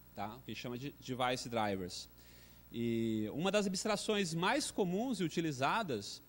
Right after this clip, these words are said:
para uma aplicação utilizar um dispositivo de hardware é uma abstração chamada de arquivo de dispositivo, tá? Porque no Linux, né, é, o Linux ele utiliza muitos conceitos de sistemas Unix,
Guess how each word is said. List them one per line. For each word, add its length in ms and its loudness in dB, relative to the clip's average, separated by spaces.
para 100 -4
uma 80 2
aplicação 680 0
utilizar 760 0
um 240 0
dispositivo 500 -2
de 80 -6
hardware 500 -2
é 460 -14
uma 40 -4
abstração 520 0
chamada 460 0
de 340 -2
arquivo 420 -2
de 120 -2
dispositivo, 680 -4
tá? 160 -8
Porque 220 2
no 260 0
Linux, 720 0
né, 220 -8
é, 880 2
o 80 0
Linux 280 2
ele 80 4
utiliza 300 2
muitos 200 -2
conceitos 400 0
de 40 -12
sistemas 280 -2
Unix, 580 2